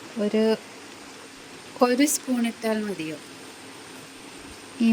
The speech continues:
മസാല എല്ലാം ആഡ് ചെയ്തതിന് ശേഷം just ഒന്ന് മിക്സ് ചെയ്തെടുത്താൽ മതി. എല്ലാ പ്രായക്കാർക്കും ഒരേപോലെ ഇഷ്ടപ്പെടുന്ന ഒരു ഡിഷാണിത്. വളരെ സിമ്പിളായിട്ട് തയ്യാറാക്കാൻ പറ്റുന്ന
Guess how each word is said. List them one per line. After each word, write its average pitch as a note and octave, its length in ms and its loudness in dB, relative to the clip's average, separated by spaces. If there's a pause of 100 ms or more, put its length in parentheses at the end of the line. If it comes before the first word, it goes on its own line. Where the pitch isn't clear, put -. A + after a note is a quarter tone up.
മസാല A3 420 6 (140)
എല്ലാം G#3+ 280 6 (300)
ആഡ് G3+ 280 6
ചെയ്തതിന് G3+ 500 6
ശേഷം G3+ 320 2 (140)
just - 320 -2
ഒന്ന് G3+ 180 2
മിക്സ് - 260 -4
ചെയ്തെടുത്താൽ F#3+ 640 0
മതി. F#3+ 240 2 (1800)
എല്ലാ A#3 360 2
പ്രായക്കാർക്കും G#3+ 800 0
ഒരേപോലെ G3+ 600 0
ഇഷ്ടപ്പെടുന്ന F#3 540 -4 (100)
ഒരു F3 160 -6
ഡിഷാണിത്. F3 680 -2 (340)
വളരെ F#3 400 -2 (100)
സിമ്പിളായിട്ട് G3+ 800 -4
തയ്യാറാക്കാൻ F3+ 640 -4
പറ്റുന്ന F3 320 -6